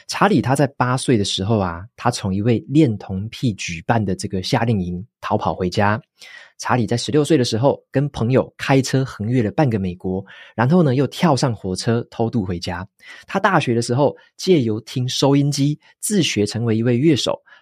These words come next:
环游了半个地球。他后来更成为了一位医生，迎接新的生命诞生，也陪伴许多生命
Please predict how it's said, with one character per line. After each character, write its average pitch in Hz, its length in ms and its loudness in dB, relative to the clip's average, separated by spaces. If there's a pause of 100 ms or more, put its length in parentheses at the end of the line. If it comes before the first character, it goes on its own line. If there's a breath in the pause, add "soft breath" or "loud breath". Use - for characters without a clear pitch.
环 110 340 -2
游 113 160 0
了 104 100 -2
半 113 220 -4
个 95 100 -4
地 110 160 -4
球。 90 320 -10 (520)
他 - 120 -6
后 208 200 4
来 135 120 6
更 156 160 2
成 120 220 -4
为 120 140 2
了 104 100 0
一 107 100 0
位 120 160 2
医 117 160 -2
生， 117 320 0 (420 soft breath)
迎 113 180 -2
接 147 180 2
新 170 180 -2
的 156 80 2
生 135 140 -2
命 143 160 0
诞 135 180 0
生， 131 340 0 (160)
也 101 160 0
陪 - 220 0
伴 131 200 4
许 - 200 -4
多 110 160 2
生 120 160 2
命 120 240 2